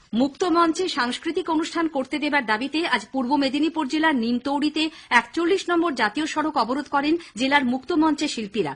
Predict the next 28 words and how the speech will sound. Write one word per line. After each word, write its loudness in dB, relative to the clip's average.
তাদের 2
অভিযোগ, 2
করোনা 4
মহামারীর 4
কারণে 0
দীর্ঘ -6
আট 4
মাস 4
যাবৎ -2
মুক্ত 2
মঞ্চে 2
সাংস্কৃতিক -4
অনুষ্ঠান -2
বন্ধ। -2
মুখ্যমন্ত্রী 2
ঘোষণা 0
করেছিলেন -2
যে 0
দুশো -2
জনকে 2
নিয়ে 4
সাংস্কৃতিক -4
অনুষ্ঠান -2
করা 2
যাবে, -2
কিন্তু 2
পুলিশ 2
প্রশাসন 0